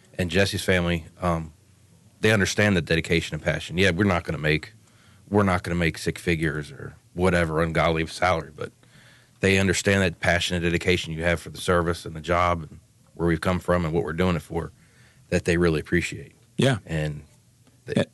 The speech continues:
Speaker 1: they get it.
Speaker 2: They, they do. And, and Jenna, who's, who's online with us, just commented on our, on our Facebook page, you know, money, <laughs> money doesn't drive the heart.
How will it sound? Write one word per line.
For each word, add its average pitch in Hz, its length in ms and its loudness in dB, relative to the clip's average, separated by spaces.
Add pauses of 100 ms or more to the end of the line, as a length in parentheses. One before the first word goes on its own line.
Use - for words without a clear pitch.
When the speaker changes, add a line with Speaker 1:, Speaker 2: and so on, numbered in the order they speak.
Speaker 1:
they 90 140 2
get 85 200 2
it. - 100 -8 (400)
Speaker 2:
They, 139 180 6
they 139 140 4
do. 127 240 2 (180)
And, 120 320 2
and 110 340 2
Jenna, 120 320 4
who's, 110 300 4
who's 123 200 4
online 107 360 4
with 107 120 2
us, 104 120 2
just - 200 0
commented 101 440 4
on 101 80 2
our, 196 100 0
on 214 160 4
our 190 80 2
Facebook - 460 2
page, 98 280 0
you 104 60 2
know, 95 240 4
money, 117 460 4 (220)
<laughs> - 200 -20
money 117 300 4
doesn't 110 340 2
drive 98 360 2
the 90 80 0
heart. - 280 -6